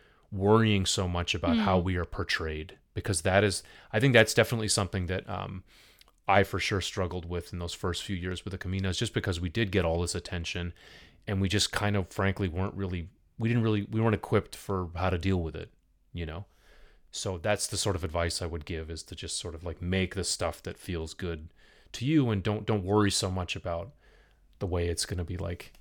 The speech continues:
Speaker 1: packaged or whatever.
Speaker 2: In your opinion, what do you think has contributed to this shift,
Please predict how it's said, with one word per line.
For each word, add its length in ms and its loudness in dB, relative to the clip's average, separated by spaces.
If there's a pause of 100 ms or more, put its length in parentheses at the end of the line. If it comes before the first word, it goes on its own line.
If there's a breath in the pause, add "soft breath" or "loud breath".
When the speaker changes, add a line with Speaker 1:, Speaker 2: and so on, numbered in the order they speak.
Speaker 1:
packaged 520 -6
or 80 -4
whatever. 440 -10 (920)
Speaker 2:
In 140 6
your 240 6
opinion, 600 -2
what 220 0
do 80 -2
you 140 2
think 380 -2
has 320 -2
contributed 960 -4
to 80 -6
this 320 -6
shift, 720 -6